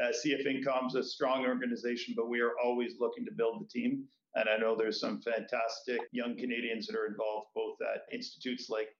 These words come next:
uh, the Norman Paterson School of International Affairs, but across the country, who we would love to see, uh, form part of the defense team that, uh, comprises C F Incom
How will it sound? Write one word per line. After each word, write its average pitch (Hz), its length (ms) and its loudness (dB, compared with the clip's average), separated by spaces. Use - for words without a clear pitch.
uh, 107 240 -2
the 104 100 -4
Norman 110 360 -4
Paterson 104 400 -4
School 113 300 -4
of 107 80 -6
International 107 560 -4
Affairs, 110 340 -4
but - 100 -8
across 110 420 -4
the 107 80 -16
country, 113 480 -6
who 123 60 -4
we 113 100 -2
would 107 160 -2
love 110 280 -2
to - 120 -4
see, 107 400 -4
uh, 101 180 0
form 110 260 -4
part 107 220 -4
of 104 100 -6
the 110 80 -6
defense - 420 -6
team - 280 -4
that, - 420 -6
uh, 110 160 -2
comprises 107 560 -6
C 120 140 -4
F - 60 -8
Incom 104 400 -8